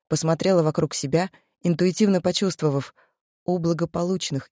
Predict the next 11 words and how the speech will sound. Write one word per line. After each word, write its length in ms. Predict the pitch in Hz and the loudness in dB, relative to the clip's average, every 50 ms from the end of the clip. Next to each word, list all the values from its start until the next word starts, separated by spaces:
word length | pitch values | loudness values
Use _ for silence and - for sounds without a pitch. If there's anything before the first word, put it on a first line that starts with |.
| _ | _
и 80 | 180 170 | -6 -4
по-настоящему 840 | - 175 170 170 165 - - 185 180 170 151 143 - - 139 139 | -2 -2 -2 -2 -4 -4 -4 -4 -2 -2 -4 -4 -4 -4 -4 -4
успешных, 560 | 143 151 - - - 156 139 - 147 131 - | -4 -4 -6 -4 -4 -4 -4 -4 -6 -8 -8
богатых 580 | - 135 143 151 151 165 165 156 - 139 - - | -4 -2 -2 -2 2 2 0 0 0 -4 -8 -6
людей 400 | 139 139 135 151 170 202 214 - _ _ _ _ _ _ _ _ _ _ _ _ | -6 -4 -2 -2 -2 -2 -4 -6 _ _ _ _ _ _ _ _ _ _ _ _
есть 500 | - 151 135 151 165 175 175 - - - - _ _ _ _ _ _ _ _ _ | -8 -6 -2 -2 -2 -2 -4 -6 -10 -16 -20 _ _ _ _ _ _ _ _ _
простой 440 | - 143 131 127 - - - 170 180 | -10 -10 -8 -8 -6 -4 -4 -4 -4
секрет. 560 | - - 190 - - 220 185 143 - - - _ _ _ _ _ _ _ _ _ _ _ _ _ _ - | -6 -8 -10 -6 -4 -4 -4 -4 -8 -12 -20 _ _ _ _ _ _ _ _ _ _ _ _ _ _ -4
Насколько 540 | 170 175 180 - - - 247 262 262 - - | -2 -2 -2 -4 2 2 2 2 4 0 -2
он 260 | - 196 202 196 165 | -2 0 0 0 -2
прост, 400 | - 185 202 240 254 - - | -2 -4 -4 -4 -6 -8 -12